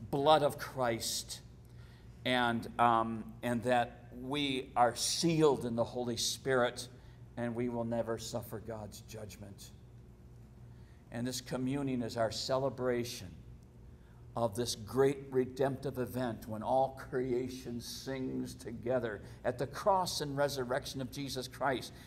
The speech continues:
and at his exaltation. I wonder what that moment was like when Jesus ascended to the right hand of the Father and was exalted as Lord and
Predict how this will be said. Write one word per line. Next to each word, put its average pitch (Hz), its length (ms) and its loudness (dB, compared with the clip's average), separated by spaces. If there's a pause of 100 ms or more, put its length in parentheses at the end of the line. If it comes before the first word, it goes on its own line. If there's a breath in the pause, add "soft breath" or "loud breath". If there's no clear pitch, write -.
(140 loud breath)
and 117 100 0
at 123 140 6
his 123 160 0
exaltation. 120 840 -2
I 127 140 0
wonder 165 560 -2
what 160 180 -2
that 139 220 -6
moment 127 300 -4
was 113 160 -10
like 101 280 -8 (880 loud breath)
when 101 140 -8
Jesus 123 420 -4
ascended 135 560 -4
to 123 60 -10
the 110 100 -6
right 117 220 -2
hand 117 200 -6
of 110 60 -6
the 113 80 -4
Father 104 560 -6 (340 loud breath)
and 117 100 -4
was 107 200 -4
exalted 104 560 2
as 98 140 -6
Lord 107 540 0
and 95 160 -4